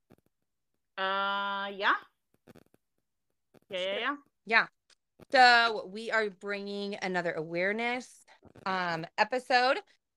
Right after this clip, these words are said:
Speaker 2: Do you wanna ask the first question? Do you want me to get rolling with Ange?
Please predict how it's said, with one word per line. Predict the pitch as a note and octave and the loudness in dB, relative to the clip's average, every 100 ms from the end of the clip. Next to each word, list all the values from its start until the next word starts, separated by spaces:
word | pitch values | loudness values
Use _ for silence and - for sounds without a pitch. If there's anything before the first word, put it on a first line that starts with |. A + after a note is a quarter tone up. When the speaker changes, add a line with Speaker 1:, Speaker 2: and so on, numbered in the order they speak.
| - | -8
Speaker 2:
Do | B3 | -6
you | B3 G3+ A3+ | -6 -4 -2
wanna | B3 C4 | 0 4
ask | B3+ C#4+ D4 - _ _ | 6 4 2 -18 _ _
the | C4+ C4+ | -6 -2
first | C#4+ D4 | -4 -2
question? | D4 D4 D#4 | -4 -4 -8
Do | A#3+ | -8
you | B3 | -6
want | A#3 | -6
me | A3+ | -6
to | A3 G#3 | -10 -4
get | G#3 | -4
rolling | G3+ F#3+ F3 E3 | -2 -2 -2 -4
with | E3 - | -10 -10
Ange? | D3+ G2+ - | -12 -12 -18